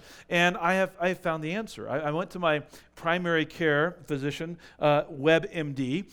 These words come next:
and I found on WebMD an article that reads, "Are men just babies when they get the flu?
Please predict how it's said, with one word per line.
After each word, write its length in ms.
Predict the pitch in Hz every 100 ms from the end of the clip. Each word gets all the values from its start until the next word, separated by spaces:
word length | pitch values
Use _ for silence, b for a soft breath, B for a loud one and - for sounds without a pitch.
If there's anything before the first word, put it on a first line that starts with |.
| B B
and 280 | 170 175 175
I 120 | 175
found 480 | - 226 214 214 160 B
on 240 | - 208 208
WebMD 800 | 214 214 233 214 196 185 196 226
an 100 | 202
article 400 | 208 254 226 190
that 120 | 190
reads, 420 | 151 156 180 175 B B
"Are 160 | 175 180
men 380 | 175 190 240 240
just 320 | 226 226 180
babies 640 | 247 277 190 135 139 185 - b b
when 220 | 165 190
they 120 | 202
get 260 | 202 190 196
the 120 | 202
flu? 540 | - 180 175 180 180